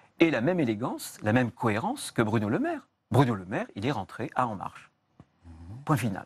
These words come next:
La politique, c'est la clarté, la clarté des choix. Moi, je, je critiquerai personne s'il pense que Emmanuel Macron, c'est la panacée, et qu'il retrouve en Emmanuel Macron une sorte de messie dans lequel ils ont toujours rêvé. Bah,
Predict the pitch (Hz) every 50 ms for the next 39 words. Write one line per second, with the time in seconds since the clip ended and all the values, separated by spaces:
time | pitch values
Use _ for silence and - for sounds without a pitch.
0 | - _ _ _ _ _ - - _ _ - - - - 143 - 208 226 208 294
1 | - - - 160 165 - - 214 - - - 370 320 - - - 143 - - -
2 | 123 110 143 151 - - 320 311 - - _ _ _ _ _ _ _ _ - -
3 | - - - - - - 202 196 139 147 - 113 147 147 - - 170 - - -
4 | - - 185 - - - - - - - 190 220 247 226 - - - 190 190 175
5 | - - 135 123 110 - _ - 196 196 170 - - - - 120 104 104 110 113
6 | 110 123 135 131 127 117 113 104 - - - 98 87 - _ _ _ _ _ _
7 | _ _ _ _ _ _ _ _ _ _ _ - - - - 143 139 131 123 110
8 | - - - 123 - - 135 127 123 110 - - - 104 104 131 160 - - -
9 | 131 120 120 123 139 - - 170 165 135 110 104 98 - _ - - _ _ -
10 | 123 131 139 143 147 147 139 123 - - 175 175 156 - - 151 - 135 113 127
11 | 120 117 131 135 127 - - 180 208 247 285 233 147 117 113 120 113 104 - 180
12 | 196 170 135 110 123 - - - 170 180 220 180 139 120 113 127 147 139 110 98
13 | 92 - - - _ _ _ _ _ _ _ _ _ _ _ _ _ _ - -
14 | -